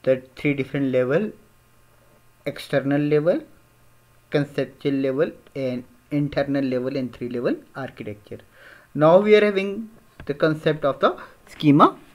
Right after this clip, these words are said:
mapping. What is a schema mapping? We see that schema mapping is actually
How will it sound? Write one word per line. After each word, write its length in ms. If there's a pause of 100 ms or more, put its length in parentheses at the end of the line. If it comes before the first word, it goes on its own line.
(120)
mapping. 580 (640)
What 200
is 140
a 220 (200)
schema 480
mapping? 440 (520)
We 160
see 200
that 220 (800)
schema 400
mapping 520
is 240
actually 600